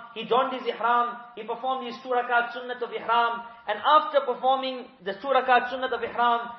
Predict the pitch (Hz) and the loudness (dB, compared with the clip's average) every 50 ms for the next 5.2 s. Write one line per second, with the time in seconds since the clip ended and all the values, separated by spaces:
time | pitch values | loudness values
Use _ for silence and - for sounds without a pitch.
0 | - - 190 202 262 262 269 262 240 240 247 247 254 247 247 254 233 220 - 226 | -16 -16 -8 -4 -2 -2 -2 -4 -6 -4 -2 0 2 2 0 0 -4 -8 -6 -2
1 | 226 240 240 240 233 226 - - - - 233 262 269 247 247 233 - 233 277 285 | 0 0 2 0 0 -4 -10 -12 -12 -8 -6 -6 -4 -6 -8 -10 -10 -6 -2 2
2 | 277 277 277 - 220 208 - 254 285 285 - - - - - - - - _ _ | 2 2 0 0 -4 0 4 4 4 4 2 -2 -12 -14 -18 -20 -20 -20 _ _
3 | _ _ - 180 175 190 233 294 320 311 - - 277 269 262 269 254 233 - - | _ _ -4 -4 -2 -2 -4 -4 -4 -4 -2 0 0 0 0 0 -4 -6 -4 0
4 | - 285 277 - 247 233 - 220 208 214 254 - 240 208 - - - 180 190 190 | 2 2 2 2 0 -2 -2 -2 0 0 0 0 0 -2 -4 -4 -2 2 2 4
5 | 185 - - | 4 2 0